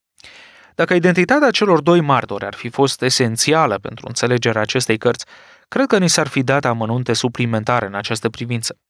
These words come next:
Tocmai în aceste domenii se concentrează atenția unor predicatori amatori de senzațional. Ei pot să vă spună care au fost cuvintele rostite de cele șapte tunete. Lui Ioan i s-a spus să nu scrie ce aude și el n-a scris nimic.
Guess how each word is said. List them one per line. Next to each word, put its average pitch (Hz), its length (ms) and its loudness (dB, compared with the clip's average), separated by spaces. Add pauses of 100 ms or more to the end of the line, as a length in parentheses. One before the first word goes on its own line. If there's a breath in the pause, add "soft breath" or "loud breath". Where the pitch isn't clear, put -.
(880 soft breath)
Tocmai 180 460 2
în 143 80 -2
aceste 139 420 2
domenii 127 540 2
se 113 200 0
concentrează 117 760 0
atenția 120 380 -2
unor 113 260 0
predicatori 120 1000 -2
amatori 151 500 0
de 107 80 -2
senzațional. 113 720 -2 (880 loud breath)
Ei 135 120 0
pot 139 160 2
să 147 80 2
vă 127 120 2
spună 139 360 2
care 180 380 0
au 175 100 6
fost 170 260 -2
cuvintele 143 560 0
rostite 139 440 -2
de 120 120 -2
cele - 260 -2
șapte 143 560 0
tunete. 151 520 -2 (800 soft breath)
Lui 139 200 2
Ioan 135 240 4
i 127 60 -6
s-a 120 140 -2
spus 131 220 -2
să 135 100 2
nu 131 80 0
scrie 127 360 2
ce 123 140 -2
aude 127 300 -2
și 123 160 -2
el 127 100 0
n-a 127 120 2
scris 123 280 0
nimic. 151 280 -6